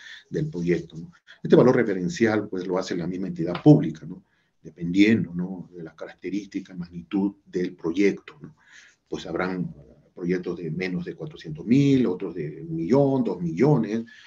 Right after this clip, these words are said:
Eh, ya cada entidad pública depende de la demanda de los usuarios que requieren es-, en esa región, en ese lugar, eh, será la envergadura y por su tan-, y por lo tanto el presupuesto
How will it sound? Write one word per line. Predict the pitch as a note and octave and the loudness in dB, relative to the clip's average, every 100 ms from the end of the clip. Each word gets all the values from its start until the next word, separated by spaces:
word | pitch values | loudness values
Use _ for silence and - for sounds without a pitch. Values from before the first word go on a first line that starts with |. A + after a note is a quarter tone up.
| - - - _ | -12 -12 -20 _
Eh, | F#2 F2+ | -14 -2
ya | G#2+ G#2+ | -2 2
cada | A#2 G#2+ | 0 0
entidad | G2+ F2+ G2 - | -2 -2 -4 2
pública | A#2 G#2 G2 F#2+ G2+ G2+ _ _ _ | 4 4 0 -4 -10 -12 _ _ _
depende | F2+ E2+ G2+ G2+ F#2+ | -10 -4 -4 -2 -2
de | F#2 | -4
la | F2 F2 - _ _ | -6 -10 -14 _ _
demanda | G#2+ A2 G2+ A#2 D#3 A#2+ F#2 E2+ | 0 2 4 6 8 6 4 -4
de | D#2+ | -6
los | F#2 - | -8 -12
usuarios | F2 G#2+ F2+ | -10 -8 -6
que | - F2+ | -2 -2
requieren | F#2+ F2+ - D#3 D3+ F#2+ F2+ | -2 -6 0 6 6 6 -2
es-, | F#2+ F#2+ _ _ _ _ | -6 -10 _ _ _ _
en | F#2+ F2+ | -14 -12
esa | F2 G#2+ | -12 -10
región, | G2 E2+ - B2 G#2 F2 F2 | -8 -8 0 0 0 -4 -10
en | |
ese | F2+ F#2 | -10 -4
lugar, | F2 A2+ G#2+ - - - - _ _ | 0 2 0 -4 -18 -20 -20 _ _
eh, | F#2 F#2 - _ _ _ _ _ | -20 -20 -20 _ _ _ _ _
será | - G2 G2 | -6 -4 -2
la | |
envergadura | G2 F#2 F2+ F#2 G2+ F#2+ A#2 | -4 -4 -2 0 0 -2 -6
y | A2 | -10
por | G2 - | -12 -12
su | F#2 | -10
tan-, | G2 G2 | -8 -8
y | F#2 | -10
por | G2 | -8
lo | F2+ | -8
tanto | G2 G2 | -6 -8
el | F2 | -6
presupuesto | F2+ - E2+ - F#2 - - G2+ | -8 -12 -18 -6 -6 -6 -14 -14